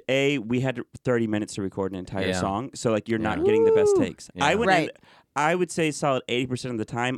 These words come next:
Speaker 1: I did not know the song before I went into the studio.
Speaker 3: Wow.
Speaker 1: So, like,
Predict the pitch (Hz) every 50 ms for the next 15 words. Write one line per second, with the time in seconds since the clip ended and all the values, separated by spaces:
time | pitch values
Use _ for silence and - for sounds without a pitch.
0 | - - 110 110 113 117 120 104 104 104 - - 104 98 92 92 - 101 95 95
1 | 90 92 - - 98 - 98 101 92 98 95 - 95 90 98 82 92 104 - 85
2 | 85 - - - - 403 440 - - _ _ - - - 143 143 - 139 - -
3 | - - - 143 139 135 123 120 - - -